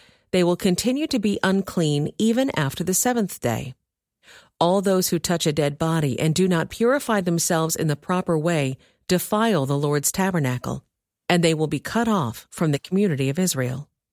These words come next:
Since the water of purification was not sprinkled on them, their defilement continues. This is the ritual law that applies when someone dies inside a tent. All those who enter that tent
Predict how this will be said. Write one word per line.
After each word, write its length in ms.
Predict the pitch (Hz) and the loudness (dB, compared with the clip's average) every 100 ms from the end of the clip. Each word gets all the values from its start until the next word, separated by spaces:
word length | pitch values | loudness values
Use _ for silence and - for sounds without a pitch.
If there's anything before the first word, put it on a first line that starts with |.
| _ _ - - _ | _ _ -20 -20 _
Since 320 | - 170 - | 0 0 2
the 120 | 151 | 0
water 340 | 151 175 170 | 0 0 2
of 120 | 147 - | 0 -2
purification 800 | 170 147 147 156 180 190 160 135 | 0 0 0 -2 -2 0 0 -2
was 180 | 143 160 | -2 0
not 180 | 151 | 0
sprinkled 480 | - - 226 240 156 | -2 0 0 0 0
on 160 | 135 127 | 0 0
them, 200 | 127 131 - - _ | 0 -4 -8 -20 _
their 120 | 165 151 | 0 2
defilement 760 | 160 - 247 226 131 120 - | 0 0 0 2 0 -2 -6
continues. 800 | - 151 160 190 147 120 127 - - _ _ _ _ _ _ - - _ _ _ | -4 -4 0 0 0 -2 -6 -10 -16 _ _ _ _ _ _ -20 -20 _ _ _
This 340 | 165 214 269 - | 0 2 2 0
is 200 | 208 156 | 0 2
the 100 | 147 | 2
ritual 460 | 160 175 226 226 | 2 0 0 0
law 320 | 220 151 127 123 | 0 0 0 0
that 140 | 143 | -2
applies 520 | 170 - 190 180 180 | -4 -2 0 2 2
when 160 | 175 160 | 0 0
someone 380 | - 175 185 190 | 0 0 2 0
dies 380 | 160 131 135 - | 0 0 0 0
inside 440 | 160 151 151 143 | -2 0 0 0
a 60 | 147 | -2
tent. 480 | - 220 160 - - _ _ _ - - _ - | -2 0 0 -4 -12 _ _ _ -20 -20 _ 0
All 240 | 208 262 | 2 2
those 300 | 269 226 220 | 2 2 2
who 120 | 208 | 0
enter 300 | - 190 190 | 0 0 0
that 240 | 214 233 226 | 0 0 -2
tent 400 | - 131 123 | -2 -2 -2